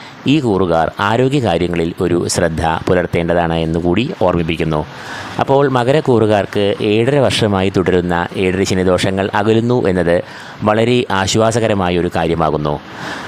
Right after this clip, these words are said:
മാത്രമല്ല ശനി ഈ കൂറുകാർക്ക് വളരെ അനുകൂലമായ ഫലങ്ങളെ നൽകുവാൻ തുടങ്ങുകയും ചെയ്യുന്നു. കൂടാതെ ഈ കൂറുകാരുടെ രാശ്യാധിപൻ തന്നെയാകുന്നു ശനി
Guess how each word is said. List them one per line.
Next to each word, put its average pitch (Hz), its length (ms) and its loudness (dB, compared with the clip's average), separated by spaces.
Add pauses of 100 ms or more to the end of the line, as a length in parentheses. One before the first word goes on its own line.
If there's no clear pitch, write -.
(120)
മാത്രമല്ല 120 420 0 (100)
ശനി 120 260 2
ഈ 101 100 0
കൂറുകാർക്ക് 101 540 2 (100)
വളരെ 92 220 0 (100)
അനുകൂലമായ 101 720 0 (120)
ഫലങ്ങളെ 95 420 0 (240)
നൽകുവാൻ 85 500 0
തുടങ്ങുകയും 104 560 0
ചെയ്യുന്നു. 76 340 -2 (680)
കൂടാതെ 127 380 4 (120)
ഈ 123 120 2
കൂറുകാരുടെ 113 500 2 (120)
രാശ്യാധിപൻ 120 640 0
തന്നെയാകുന്നു 110 600 2
ശനി 107 200 2